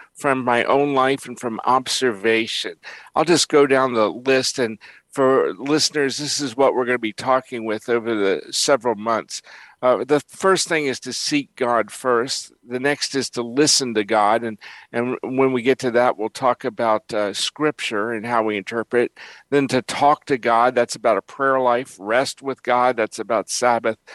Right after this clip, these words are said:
Practice hospitality, practice generosity, tell the truth, look on God,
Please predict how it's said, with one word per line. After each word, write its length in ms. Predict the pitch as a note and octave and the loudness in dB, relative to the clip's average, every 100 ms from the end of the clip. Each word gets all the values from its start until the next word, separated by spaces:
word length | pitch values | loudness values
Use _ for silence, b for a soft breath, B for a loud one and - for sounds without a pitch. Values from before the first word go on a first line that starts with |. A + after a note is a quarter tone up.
| B _ - | B _ -2
Practice 480 | B2+ A#2 B2+ - | -2 0 -4 -4
hospitality, 1120 | B2 A#2+ A2+ - A2 - B2+ B2+ B2+ B2+ B2+ A#2 b b _ - | 0 0 0 -6 -8 -6 0 2 4 2 -4 -10 b b _ -2
practice 420 | C3 - A#2 - | -2 -2 -6 -6
generosity, 1000 | - B2 G#2+ G#2 A2+ A#2 - A2+ A2+ A2 b b b _ _ - | 0 2 4 4 4 2 0 -2 -6 -8 b b b _ _ -2
tell 200 | C3+ C3 | 2 2
the 120 | A#2 | 2
truth, 640 | - - C#3 C3 A2+ - _ _ _ _ _ | -2 0 0 0 -4 -12 _ _ _ _ _
look 360 | F#2 G#2+ D3 - | -8 -2 0 2
on 240 | C#3 C3+ | 2 2
God, 500 | B2+ B2+ B2 A#2+ A2+ | 2 2 4 4 2